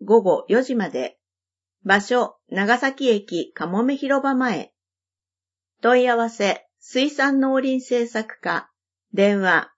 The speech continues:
八二零の六五六二。平和について考えよう。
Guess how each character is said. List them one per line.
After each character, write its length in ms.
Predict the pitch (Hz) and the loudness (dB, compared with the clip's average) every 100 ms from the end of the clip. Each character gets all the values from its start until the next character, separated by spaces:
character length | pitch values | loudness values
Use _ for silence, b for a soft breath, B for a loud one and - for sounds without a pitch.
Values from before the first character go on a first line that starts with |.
| _ | _
八 440 | - 233 - 254 | -6 -6 -4 -2
二 280 | 285 302 277 | 0 0 0
零 260 | 214 202 165 | 0 0 -2
の 300 | 151 - - | -4 -4 -6
六 380 | - 180 262 262 | -2 -2 -2 -4
五 240 | 285 277 | 0 2
六 280 | 214 208 220 | 0 -2 -2
二。 360 | 220 202 156 - _ _ _ _ _ _ _ _ _ _ _ _ _ _ _ _ _ _ | 0 -2 -4 -12 _ _ _ _ _ _ _ _ _ _ _ _ _ _ _ _ _ _
平 240 | 277 302 | 2 2
和 100 | 302 | 2
に 180 | 302 302 | 0 -6
つ 120 | - 294 | -6 -8
い 140 | 269 | -4
て 300 | 151 147 - | -4 -4 -4
考 280 | 165 190 247 | -4 -2 -2
え 160 | 247 240 | -2 -2
よ 360 | 233 196 | -2 -2
う。 40 | 131 | -6